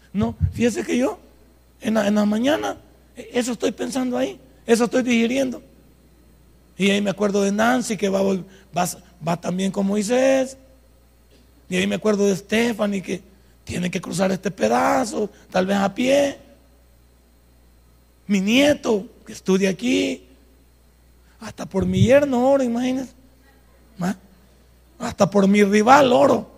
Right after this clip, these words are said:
por mi yerno. Hasta él agarra algo. Hasta por mi suegra oro, ¿va?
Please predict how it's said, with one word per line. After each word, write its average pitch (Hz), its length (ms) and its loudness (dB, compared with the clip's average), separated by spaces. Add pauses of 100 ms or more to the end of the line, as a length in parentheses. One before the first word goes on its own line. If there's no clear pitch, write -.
(260)
por 185 140 2
mi 202 140 6
yerno. 277 380 6 (840)
Hasta 196 400 4
él 262 80 6
agarra 233 440 2
algo. 196 360 -2 (760)
Hasta 208 320 0
por 226 180 2
mi 220 160 0
suegra 277 540 4
oro, 320 300 4
¿va? 277 220 0